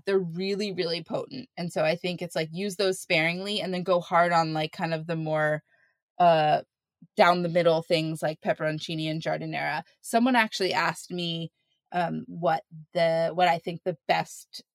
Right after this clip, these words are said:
giardiniera is on the market. And so giardiniera is just, like, a mixed Italian pickle.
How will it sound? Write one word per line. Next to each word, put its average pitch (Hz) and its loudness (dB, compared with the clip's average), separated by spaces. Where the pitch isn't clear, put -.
giardiniera 170 4
is 208 -2
on 214 -2
the 214 -2
market. 226 0
And 180 -2
so 185 0
giardiniera 175 4
is 170 -2
just, 170 -6
like, 160 0
a 160 2
mixed 165 -4
Italian 156 -2
pickle. 214 2